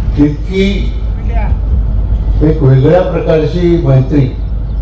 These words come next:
त्यांची माझी होती. साहजिकच या सगळ्या मुलांना लहानपणापासून पाहिलेलं आहे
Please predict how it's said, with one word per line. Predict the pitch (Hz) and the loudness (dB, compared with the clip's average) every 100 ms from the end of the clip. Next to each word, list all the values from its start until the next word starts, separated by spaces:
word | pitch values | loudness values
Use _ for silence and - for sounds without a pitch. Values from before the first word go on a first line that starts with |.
| - - - - - - - - - - - - - - - - - - | -2 -2 -2 -2 0 0 0 0 0 0 2 2 2 2 2 2 2 2
त्यांची | 135 131 131 143 | 4 4 2 2
माझी | 139 135 131 | 4 4 4
होती. | 113 107 151 156 - - - - - - - - - - - - - - - - | 2 0 -2 -4 -6 -6 -6 -4 -4 -4 -2 -2 -2 -2 -2 -2 -2 2 2 2
साहजिकच | - 131 131 127 139 147 143 | 2 4 4 4 2 0 2
या | 139 139 131 - | 0 2 0 0
सगळ्या | 123 135 | 0 2
मुलांना | 135 131 131 139 143 147 - - - - - - - - - - - - - - - - - - - - - - - - - - 143 | 2 4 4 2 0 -2 -4 -6 -4 -4 -2 -2 -2 -2 -2 -2 -2 -2 0 0 0 0 0 0 2 2 2 2 2 2 2 4 4
लहानपणापासून | 127 120 131 131 131 127 127 135 127 | 4 6 4 4 2 2 0 2 2
पाहिलेलं | 127 120 117 135 131 | 2 0 2 2 2
आहे | 131 | 0